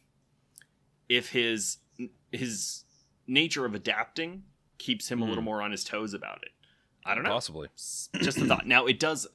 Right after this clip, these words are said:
Speaker 1: we do get a few frames drop with him, uh, I believe tomorrow, but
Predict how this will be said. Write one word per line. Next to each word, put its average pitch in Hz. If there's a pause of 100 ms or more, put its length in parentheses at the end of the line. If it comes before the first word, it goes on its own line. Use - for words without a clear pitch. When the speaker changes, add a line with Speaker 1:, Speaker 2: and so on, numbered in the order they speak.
Speaker 1:
we 139
do 185
get 156
a -
few 131
frames 123
drop 120
with 110
him, 113
uh, 95
I 95
believe 101
tomorrow, 95
but 95